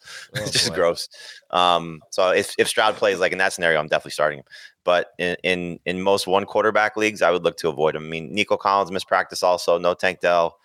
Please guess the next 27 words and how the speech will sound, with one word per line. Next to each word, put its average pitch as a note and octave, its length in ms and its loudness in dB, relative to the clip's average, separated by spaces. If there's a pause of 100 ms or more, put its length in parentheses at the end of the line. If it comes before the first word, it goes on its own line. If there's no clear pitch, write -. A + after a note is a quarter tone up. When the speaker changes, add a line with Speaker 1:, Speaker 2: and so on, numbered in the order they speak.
(400)
Speaker 1:
Uh, D#2+ 540 4 (720)
it's, - 300 -8 (160)
he's E2+ 560 -12
been, F2 180 -6
again, F#2 340 -2 (260)
bad G2 180 4
on G2+ 80 0
the F#2+ 60 -2
road F#2+ 300 2 (260)
this F2+ 120 -6
season. F2 380 -2
You - 60 -10
know, E2+ 80 -2
this F2+ 180 0
isn't F2+ 180 0
one, E2+ 240 0
one F2+ 120 0
of D#2+ 40 -4
those D#2 140 -2
matchups F#2 340 -2
I E2 60 -6
think D#2+ 160 -6
that - 60 -12
you D2 60 -8
fear, G#2+ 260 2
but, D#2+ 200 2 (540)
uh, D#2 400 4